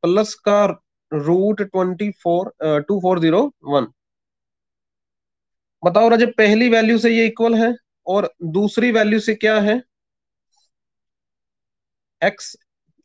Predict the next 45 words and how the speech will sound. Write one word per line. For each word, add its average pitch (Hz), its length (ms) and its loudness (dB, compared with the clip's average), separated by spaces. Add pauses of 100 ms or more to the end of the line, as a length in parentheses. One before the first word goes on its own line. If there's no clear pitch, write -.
(120)
X 196 240 -4
की 226 140 -4
जो 220 140 2
दूसरी 202 380 0
value 214 300 2
है 214 160 2
वो 214 160 0
वाई 180 260 0
की 214 120 -6
value 202 280 0
से 214 160 -6
क्या 208 200 0
है? 208 200 -2 (1600)
Less 185 220 0
than। 202 280 -2
तो 214 160 0
answer 208 320 0
क्या 226 220 0
आना 208 180 2
चाहिए? 202 340 0 (1900)
Answer 185 300 -2
क्या 214 160 0
आना 196 160 0
चाहिए? 190 260 -2
एक्स 202 360 -4
क्या 208 200 2
है? 202 220 0 (520)
कभी 180 200 -2
तो 214 120 0
equal 214 320 0
है, 214 180 2
कभी 196 240 0
less 190 280 0
than 202 140 0
है। 196 120 -2 (880)
Answer 190 320 0
आना 202 200 2
चाहिए 202 200 2
x 202 160 -4
less 208 160 2
than 196 140 0
or 208 140 -6
equal - 260 -20
to 185 160 0
y। 185 140 0